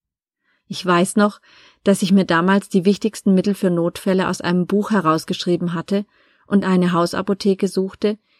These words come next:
die die meisten dieser Mittel abdeckte. Ich habe mich damals über die kleine Haus- und Reiseapotheke nach G. Peter Raba entschieden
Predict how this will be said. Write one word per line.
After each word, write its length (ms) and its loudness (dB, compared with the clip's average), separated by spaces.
die 80 2
die 120 6
meisten 460 2
dieser 240 -2
Mittel 260 -4
abdeckte. 680 -10
Ich 160 -4
habe 200 2
mich 180 0
damals 500 0
über 200 0
die 120 -6
kleine 480 0
Haus- 320 -2
und 240 -4
Reiseapotheke 960 -2
nach 260 -6
G. 200 2
Peter 480 0
Raba 640 0
entschieden 640 -4